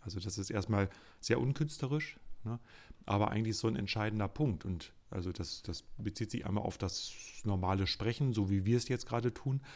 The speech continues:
aber eben auch aufs Künstlerische. Und wenn ich mal so denke, dass ja, ähm, eine, eine, eine klassische Gesangsstimme erstmal nicht unbedingt natürlich ist, also weil das ja ein, ein, ein künstlerisches Produkt ist,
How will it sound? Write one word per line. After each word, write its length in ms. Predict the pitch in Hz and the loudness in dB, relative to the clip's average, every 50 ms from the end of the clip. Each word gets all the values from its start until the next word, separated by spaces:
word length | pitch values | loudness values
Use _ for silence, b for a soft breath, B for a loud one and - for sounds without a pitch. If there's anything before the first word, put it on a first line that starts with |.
| B B B B | B B B B
aber 220 | - 98 101 104 110 | 2 4 6 6 6
eben 160 | - 104 107 | 6 4 2
auch 80 | 101 - | 2 2
aufs 220 | 107 101 - - | 0 0 0 0
Künstlerische. 600 | - 147 151 147 - - 98 85 90 87 - 92 | 2 2 2 2 2 2 2 2 2 0 0 0
Und 200 | 87 - 92 82 | 0 -2 -2 -2
wenn 80 | 101 101 | 0 0
ich 100 | 104 92 | 0 2
mal 140 | 101 104 90 | 2 0 2
so 100 | 101 95 | 2 2
denke, 300 | 95 101 107 104 - 98 | 2 2 2 2 0 -2
dass 240 | 90 92 87 - - | -2 -2 -2 -2 -2
ja, 200 | 92 90 90 - b b b b b b b b b - | 0 0 -2 -4 b b b b b b b b b -6
ähm, 260 | - 87 85 85 82 80 | -4 -2 -2 -2 -2 -2
eine, 300 | 80 78 80 78 76 76 | -2 -2 -4 -4 -4 -6
eine, 320 | 76 80 78 73 76 76 73 | -6 -6 -6 -6 -6 -6 -6
eine 100 | 78 78 - | -8 -8 -8
klassische 440 | - - 98 101 - 120 101 - 113 | -4 -2 -2 0 0 0 0 2 2
Gesangsstimme 760 | 98 104 98 - 95 104 107 - - - 117 107 107 107 107 - B B B B B B - | 4 4 4 4 4 2 2 0 0 0 2 4 4 4 2 0 B B B B B B 0
erstmal 380 | - 101 104 - - 113 104 101 | 2 2 2 2 2 2 4 4
nicht 320 | 101 107 131 - - - | 6 4 4 2 0 -2
unbedingt 400 | - 107 110 104 104 98 - - 113 | -2 0 0 0 0 -2 -4 -2 -2
natürlich 580 | 101 95 - - - - 135 120 104 87 - | 0 0 -2 -2 -2 0 0 0 0 -2 -2
ist, 300 | - 82 - - - - - - _ - - - | -4 -6 -6 -6 -10 -12 -16 -20 _ -20 -12 -10
also 180 | 90 85 101 92 | -8 -6 -6 -6
weil 100 | 87 87 | -6 -4
das 180 | 90 85 - | -4 -6 -4
ja 180 | 101 87 85 85 | -4 -2 -2 -2
ein, 360 | 82 82 87 85 85 82 80 | -2 -4 -4 -6 -6 -6 -6
ein, 420 | 82 85 85 82 90 85 80 80 73 - - - - - - - - - | -6 -6 -6 -6 -6 -6 -8 -8 -10 -12 -16 -18 -18 -16 -14 -10 -8 -8
ein 120 | 98 - | -8 -8
künstlerisches 640 | - - 113 113 - - - 98 95 95 90 - - | -6 -6 -6 -4 -4 -4 -2 -2 -2 -4 -4 -8 -10
Produkt 420 | - - 101 98 104 98 - - | -8 -8 -6 -6 -6 -6 -6 -4
ist, 220 | 139 131 - - | -4 -4 -4 -6